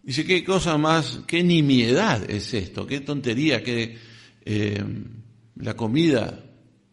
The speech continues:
no parece ser una cuestión tan importante", ¿verdad? Hace poco un hermano en nuestra iglesia tomó algo de eso.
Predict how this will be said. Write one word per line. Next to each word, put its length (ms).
no 260
parece 320
ser 160
una 160
cuestión 280
tan 180
importante", 1300
¿verdad? 260
Hace 200
poco 220
un 120
hermano 400
en 60
nuestra 220
iglesia 380
tomó 300
algo 240
de 120
eso. 240